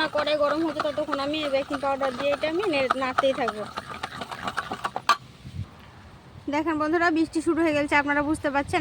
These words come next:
আকাশের ওয়েদারটা দেখেন। আমি কিন্তু গাছতলায় ফাঁকার মধ্যে রান্না করছি। মেঘ ডাকছে প্রচুর পরিমাণে, এই দেখেন কালো অন্ধকার হয়েছে, কিন্তু আমি গাছের আড়ালে আছি, গাছের মধ্যে মাঝখান করে, ওই জন্য বৃষ্টিটা আমার গায়ে পড়ছে না। এই দেখেন পরিমাণে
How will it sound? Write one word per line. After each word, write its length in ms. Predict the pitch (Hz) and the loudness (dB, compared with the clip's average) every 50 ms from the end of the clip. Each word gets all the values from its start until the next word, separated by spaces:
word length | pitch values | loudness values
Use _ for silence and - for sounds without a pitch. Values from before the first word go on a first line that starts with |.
| 294 269 | 2 2
আকাশের 260 | 269 - 269 - 294 277 | 2 2 0 0 2 2
ওয়েদারটা 340 | 269 269 247 269 254 - 269 240 247 | 2 2 2 0 0 0 0 0 0
দেখেন। 260 | 247 247 254 247 233 233 - - - - - - - - - 247 | 0 0 -2 -4 -4 -4 -6 -8 -16 -18 -18 -18 -16 -10 -6 -2
আমি 100 | 262 285 277 | 0 0 2
কিন্তু 140 | 294 285 294 285 285 | 2 2 2 4 6
গাছতলায় 460 | 302 311 311 - - 311 311 330 320 - | 4 4 4 2 0 0 2 2 2 2
ফাঁকার 260 | 330 294 - 302 294 294 | 0 0 2 2 2 2
মধ্যে 160 | 294 294 339 285 277 | 2 2 4 4 4
রান্না 200 | 277 269 277 277 285 | 2 2 0 0 2
করছি। 280 | 285 285 - - 359 392 494 - - - - - - - - - - - - - - - 285 | 0 0 2 2 2 2 2 0 -8 -14 -16 -16 -18 -18 -18 -18 -18 -18 -18 -16 -10 -6 -2
মেঘ 180 | 269 277 277 269 247 285 | 2 2 2 4 6 4
ডাকছে 240 | 294 285 - - 311 262 | 4 4 2 -2 0 2
প্রচুর 220 | 269 285 - 311 285 254 269 | 2 2 4 2 0 2 4
পরিমাণে, 340 | 269 269 277 277 277 302 339 359 339 262 | 4 4 4 4 4 6 4 4 4 2
এই 60 | 262 247 240 | 0 0 -2
দেখেন 220 | 254 - 311 330 359 - - 285 | 0 0 2 0 0 0 0 0
কালো 180 | 240 233 262 262 269 | 2 4 4 4 4
অন্ধকার 400 | 269 269 285 254 - 254 254 254 269 277 | 4 4 2 2 2 2 2 2 2 0
হয়েছে, 260 | 254 247 262 - 330 381 370 | 0 0 0 0 -2 -2 2
কিন্তু 140 | - 330 294 330 | 2 2 2 2
আমি 100 | 302 302 277 311 | 0 4 6 6
গাছের 260 | 311 330 - 370 339 330 | 6 6 6 4 4 4
আড়ালে 240 | 320 311 320 320 302 302 311 | 4 4 4 6 6 6 6
আছি, 180 | 311 - 392 427 453 311 302 | 4 4 2 2 4 6 4
গাছের 240 | 285 294 - 302 294 294 | 4 4 4 2 4 4
মধ্যে 220 | 294 269 262 320 302 285 285 | 2 2 0 0 2 4 4
মাঝখান 320 | 277 277 277 - 320 311 311 277 | 2 2 2 2 2 4 4 4
করে, 160 | 320 330 403 508 - - - - - - - - 269 | 4 4 4 4 2 0 -14 -18 -18 -14 -4 2 4
ওই 80 | 285 302 269 | 4 4 4
জন্য 140 | 320 320 339 370 381 330 | 4 6 6 6 6 4
বৃষ্টিটা 360 | 320 311 - 320 294 269 349 359 | 4 2 2 0 2 6 6 6
আমার 140 | 320 294 285 262 277 | 6 6 6 8 8
গায়ে 180 | 269 277 294 - - | 8 8 6 6 4
পড়ছে 240 | 269 262 - - 294 294 | 4 4 4 2 4 4
না। 40 | 349 403 - - - - - - - - - - 262 | 4 2 0 -4 -12 -12 -18 -18 -18 -16 -12 -6 -4
এই 60 | 247 247 254 | -2 -2 -2
দেখেন 200 | 247 254 247 233 233 220 - - - - - - - - - - - - - - - - - - - | -2 -2 -4 -6 -6 -8 -8 -10 -12 -12 -12 -18 -18 -18 -18 -16 -10 -8 -8 -8 -6 -8 -8 -4 0
পরিমাণে 340 | 294 285 294 285 285 285 | 0 2 2 2 2 2